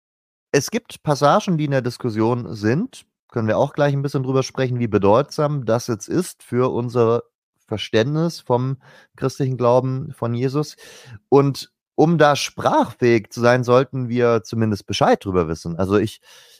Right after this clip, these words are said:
finde, das Bitterste ist immer, wenn man als Christ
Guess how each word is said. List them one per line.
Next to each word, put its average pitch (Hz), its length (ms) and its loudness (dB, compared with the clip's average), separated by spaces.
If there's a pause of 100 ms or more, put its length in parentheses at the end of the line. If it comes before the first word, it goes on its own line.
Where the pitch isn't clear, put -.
(120)
finde, 135 420 2
das - 380 -6 (300)
Bitterste 165 720 0
ist 135 200 -2
immer, 143 460 2
wenn 131 140 2
man 131 140 0
als 120 280 -2
Christ - 440 -6